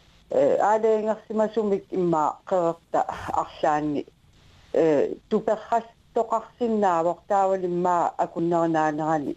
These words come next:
taakunnaarrattarlut igaaqatsigiillutik. Aliikkusersueqatsigiillutik. Eh, aasivimma assingusumik. Soorl ataatsimorfissan maani,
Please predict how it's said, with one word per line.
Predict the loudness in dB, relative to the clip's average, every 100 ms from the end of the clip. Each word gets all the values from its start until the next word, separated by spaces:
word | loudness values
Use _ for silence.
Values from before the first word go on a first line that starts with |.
| -4
taakunnaarrattarlut | 0 0 0 0 2 0 -2 -6 -6 -6 -6 -6 -10 -4
igaaqatsigiillutik. | 0 2 0 -2 -6 -8 -4 -2 -2 -4 -8 -6 -10 -10 _ -20 -20 -20 -20 -20 -20 -6 -2
Aliikkusersueqatsigiillutik. | 2 2 0 -2 -2 -2 -2 0 0 0 -4 -4 0 0 0 -2 -8 -4 -6 -6 _ _ -20 -20 -20 -16 -2
Eh, | 2 2 2 0 -4 -20 -20 -20 -20 -20 -12 -2
aasivimma | 0 0 0 0 2 0
assingusumik. | -2 -4 0 0 0 0 0 -4 -2
Soorl | -2 0 -2
ataatsimorfissan | -2 2 0 -2 0 0 0 -4 -6 -2 -2
maani, | 0 0 0 0